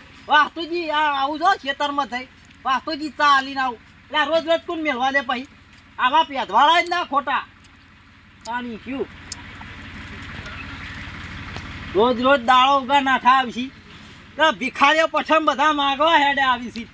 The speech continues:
આ ટ્રેક્ટરો મેલવા આવી છે. તાણે કરવાનું શું એક તો? કંટાળા એક તો. મારા છોકરાને પાછી લાજી છે પી એ સાહેબની નોકરી. <laughs> કોલકાતામાં બૂમ પડાવે છે મારો ઓછો.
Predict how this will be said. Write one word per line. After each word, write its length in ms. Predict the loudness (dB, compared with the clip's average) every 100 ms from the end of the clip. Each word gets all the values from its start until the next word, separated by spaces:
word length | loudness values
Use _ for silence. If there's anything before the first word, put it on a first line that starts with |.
| -10 0
આ 140 | 2
ટ્રેક્ટરો 560 | 2 -2 -2 0 0 2
મેલવા 300 | 2 2 2
આવી 260 | 2 -2
છે. 120 | -12 -18 -20 -20 -20 -8
તાણે 340 | -4 -2 -2 -6 -18 -20 -10
કરવાનું 460 | -6 -2 0 0 -4
શું 200 | -6 -4
એક 200 | -4 -4
તો? 180 | -4 -4 -12 -14 -14 -14 -14 -8
કંટાળા 600 | -6 -6 -2 2 2 0
એક 140 | -2
તો. 140 | -8 -10 -12 -18 -18 -18 -16 -16 -14 -14 -14 -14 -14 -14 -14 -14 -12 -12 -12 -10 -6 2
મારા 280 | 6 6 4
છોકરાને 400 | 4 4 4 4
પાછી 300 | 2 4 4
લાજી 340 | 4 2 0
છે 160 | 0 0
પી 200 | 0 0
એ 100 | 4
સાહેબની 360 | 4 2 0
નોકરી. 560 | 0 0 0 0 -2 -4 -14 -20 -20 -20 -20 -20 -6
<laughs> 40 | -4 -2 -4 -6 -20 -20 -20 -20 -20 -20 -20 -20 -20 -20 0
કોલકાતામાં 800 | 4 4 2 -4 2 2 4 2
બૂમ 200 | 0 0
પડાવે 400 | 4 4 4 4
છે 80 | 4
મારો 360 | 4 2 2 0
ઓછો. 380 | 0 0 -2